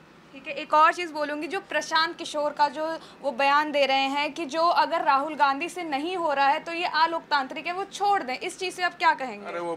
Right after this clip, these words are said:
Speaker 2: फालतू आदमी है, उसको बोलो तू छोड़ दे राजनीति, तेरे बस की नहीं है, बिहार में तेरा कुछ नहीं होना है।
Speaker 1: हम्म।
Speaker 2: अपने आप को रोज ब-,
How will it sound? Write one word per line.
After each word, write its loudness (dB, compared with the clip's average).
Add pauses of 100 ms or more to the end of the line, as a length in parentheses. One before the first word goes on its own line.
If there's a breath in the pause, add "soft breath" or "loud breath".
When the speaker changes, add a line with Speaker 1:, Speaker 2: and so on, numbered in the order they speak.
Speaker 2:
फालतू -4
आदमी -2
है, -8
उसको -10
बोलो -8
तू -8
छोड़ -8
दे -6
राजनीति, -10
तेरे -8
बस -10
की -10
नहीं -12
है, -8
बिहार -6
में -10
तेरा -8
कुछ -14
नहीं -12
होना -8
है। -8
Speaker 1:
हम्म। -16
Speaker 2:
अपने -6
आप 0
को -4
रोज -4
ब-, -6